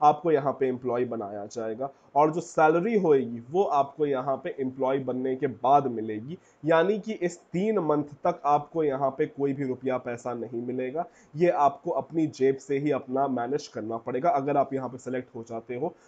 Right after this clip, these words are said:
But जब आप तीन महीने के बाद permanent हो जाओगे, regular हो जाओगे, इस company में job लग जाएगी आपकी, तब यहाँ पे आपको salary मिलेगी। तो ये इसकी कुछ terms and conditions है जो कि आप देख सकते हैं, अपने हिसाब से देख लीजिएगा।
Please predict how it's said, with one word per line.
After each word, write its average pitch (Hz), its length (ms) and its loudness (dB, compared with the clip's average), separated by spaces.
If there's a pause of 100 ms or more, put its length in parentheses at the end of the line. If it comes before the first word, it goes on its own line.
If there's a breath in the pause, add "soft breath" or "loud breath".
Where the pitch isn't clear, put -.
(140 soft breath)
But 170 120 4
जब 185 160 0
आप 185 240 0
तीन 233 200 -2
महीने 180 300 2
के 170 80 0
बाद 165 300 2
permanent 143 460 2
हो 139 140 0
जाओगे, 147 380 0
regular 131 420 0
हो 120 180 -6
जाओगे, 139 200 0
इस 147 100 -8
company 135 280 -6
में 131 120 -4
job 123 280 -2
लग 135 180 -2
जाएगी 107 420 -6
आपकी, 110 360 -8 (320 soft breath)
तब 233 180 8
यहाँ 147 200 4
पे 131 140 0
आपको 127 300 -2
salary 143 460 -2 (120)
मिलेगी। 123 480 0
तो 135 180 -4
ये 131 140 2
इसकी 131 200 -6
कुछ 131 180 -14
terms 127 240 -6
and 123 100 -8
conditions 120 500 -8
है 151 60 -4
जो 127 120 -8
कि 113 140 -8
आप 110 100 -4
देख 107 200 -10
सकते - 320 -8
हैं, 175 140 -4 (280 soft breath)
अपने 175 260 0
हिसाब 143 340 -2
से 160 100 -6
देख 117 260 -6
लीजिएगा। 120 440 -8